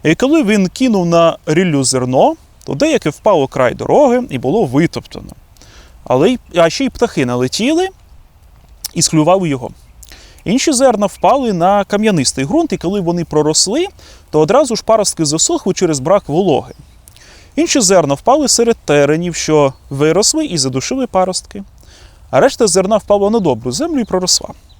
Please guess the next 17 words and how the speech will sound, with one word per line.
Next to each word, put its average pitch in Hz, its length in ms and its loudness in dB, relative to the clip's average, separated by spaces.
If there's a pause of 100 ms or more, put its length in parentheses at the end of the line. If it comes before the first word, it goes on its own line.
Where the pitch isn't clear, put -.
І 165 120 0
зерно 151 360 2
вродило, 226 560 0 (480)
і - 60 -6
в 127 60 -4
сотні 226 320 0
разів 123 380 -4
більше 269 580 -4 (100)
принесло 139 460 -2
плода 214 480 0 (160)
від 156 180 -6
посіяного. 120 680 -8 (840)
Розповідаючи 185 720 0
цю 156 160 -4
притчу, 285 340 -2
Ісус 151 320 -2
завершив: - 500 -2